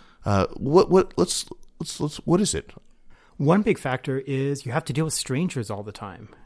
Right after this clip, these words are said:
Speaker 1: Uh-huh.
Speaker 2: Um, you're in a city often, but not necessarily. You could just be on the road, and the road, uh,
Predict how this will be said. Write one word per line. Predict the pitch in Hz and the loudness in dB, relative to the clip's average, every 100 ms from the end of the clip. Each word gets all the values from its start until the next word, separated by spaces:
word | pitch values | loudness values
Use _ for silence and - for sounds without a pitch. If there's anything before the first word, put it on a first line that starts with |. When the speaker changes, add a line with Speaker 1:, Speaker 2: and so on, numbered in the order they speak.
| - | 0
Speaker 1:
Uh-huh. | 98 92 | 2 2
Speaker 2:
Um, | 107 113 | 0 -6
you're | 131 120 113 113 113 110 110 - _ _ - | -6 -4 -4 -4 -6 -6 -8 -10 _ _ -6
in | 147 | -4
a | |
city | 151 - 123 147 175 | -4 -4 -4 -4 -4
often, | 117 - 190 | -6 -6 -8
but | 175 131 135 | -4 -4 -4
not | 143 | -4
necessarily. | 170 - - 202 131 98 | -4 -6 0 0 0 -4
You | 120 | -8
could | 131 | -8
just | 120 | -8
be | - 117 | -6 -6
on | 117 | -4
the | 110 | -4
road, | 120 131 98 | -2 -2 -4
and | 104 | -8
the | 110 | -6
road, | 120 135 135 120 | -2 2 0 -2
uh, | 110 - | -8 -12